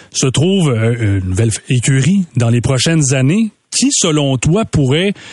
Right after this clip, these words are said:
être le, le meilleur deuxième, le meilleur appui pour un Max Verstappen ?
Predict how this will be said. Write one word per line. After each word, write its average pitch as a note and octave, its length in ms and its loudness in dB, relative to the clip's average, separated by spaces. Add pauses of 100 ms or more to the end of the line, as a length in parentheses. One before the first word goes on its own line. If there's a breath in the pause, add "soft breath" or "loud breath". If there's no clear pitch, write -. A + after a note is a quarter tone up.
(320 loud breath)
être F3 400 -2 (300)
le, A#2 240 2
le A#2+ 180 2
meilleur F3 420 0
deuxième, F3+ 440 2
le F3+ 80 2
meilleur F3+ 320 0
appui F3+ 380 0
pour D3 180 0
un C3 80 0
Max C3+ 220 0
Verstappen ? C#3 540 0